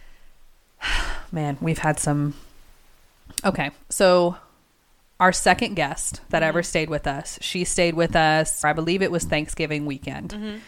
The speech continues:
Speaker 1: So it was Thursday, Friday, Saturday, Sunday, and she was leaving on Monday for Thanksgiving.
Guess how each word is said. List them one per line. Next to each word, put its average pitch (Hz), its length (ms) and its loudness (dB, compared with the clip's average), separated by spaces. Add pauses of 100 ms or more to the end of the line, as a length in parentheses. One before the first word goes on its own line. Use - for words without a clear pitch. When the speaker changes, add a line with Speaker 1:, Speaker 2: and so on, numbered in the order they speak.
(440)
Speaker 1:
So 180 220 4
it 175 40 2
was 165 160 -2
Thursday, 180 380 4
Friday, 156 300 4
Saturday, 151 360 2
Sunday, 151 580 -4 (260)
and 175 160 -4
she - 80 -8
was 156 160 -6
leaving 156 240 -4
on 151 140 -2
Monday 147 260 0
for 156 140 -2
Thanksgiving. 147 580 -6